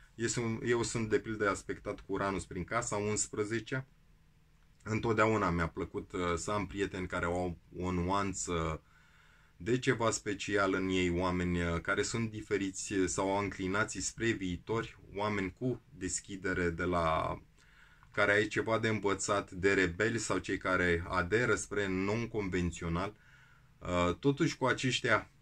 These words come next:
fie poți câștiga în viață, fie poți pierde. În tinerețe, practic, nu am avut parte de,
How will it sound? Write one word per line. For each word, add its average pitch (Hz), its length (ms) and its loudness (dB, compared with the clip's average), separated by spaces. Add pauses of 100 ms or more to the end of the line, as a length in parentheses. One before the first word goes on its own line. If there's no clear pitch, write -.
(160)
fie - 280 0
poți 143 300 0
câștiga 127 500 -2
în 117 120 0
viață, 113 480 2
fie 107 300 0
poți 98 380 -4
pierde. 82 440 2
În 104 100 -2
tinerețe, 117 920 2 (800)
practic, 143 320 4
nu 139 160 6
am 127 160 4
avut 95 280 0
parte 90 440 -2
de, 82 720 4